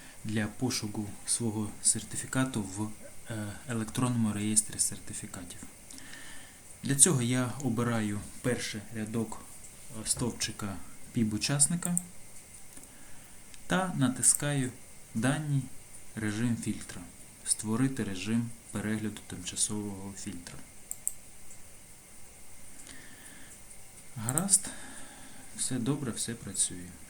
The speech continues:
І після того, коли я створив фільтр, я користуюсь їм. Як я їм користуюсь? Зараз ви бачите, що у нас обрані усі,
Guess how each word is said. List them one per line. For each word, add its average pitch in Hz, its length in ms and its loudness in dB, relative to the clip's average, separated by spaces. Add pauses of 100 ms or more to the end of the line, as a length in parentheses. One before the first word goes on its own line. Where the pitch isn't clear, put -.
(720)
І 175 300 6
після 151 220 8
того, 135 360 4 (500)
коли 135 280 6
я 120 140 2
створив 202 420 2 (340)
фільтр, 175 400 0
я 151 320 2
користуюсь 113 720 4
їм. 98 140 -2 (760)
Як 175 260 2
я 127 80 4
їм 131 140 8
користуюсь? 101 720 -2 (960)
Зараз 170 540 10 (680)
ви 131 180 4
бачите, 135 460 4
що 117 340 4 (300)
у - 40 -2
нас 139 320 6 (100)
обрані 127 560 4 (420)
усі, 143 440 12